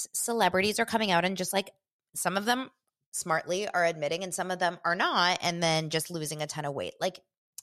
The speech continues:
a couple of the people that we think are on it, Mindy Kaling, if you've noticed, she's, like, tiny. Um, lots of Real Housewives have talked about it on my, uh, Jeff Lewis show that I love every day.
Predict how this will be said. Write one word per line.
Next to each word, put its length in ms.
a 60
couple 240
of 160
the 80
people 300
that 120
we 120
think 360
are 140
on 220
it, 80
Mindy 240
Kaling, 420
if 100
you've 120
noticed, 340
she's, 160
like, 300
tiny. 640
Um, 240
lots 280
of 120
Real 120
Housewives 680
have 140
talked 280
about 260
it 280
on 360
my, 360
uh, 380
Jeff 260
Lewis 460
show 260
that 140
I 80
love 240
every 200
day. 280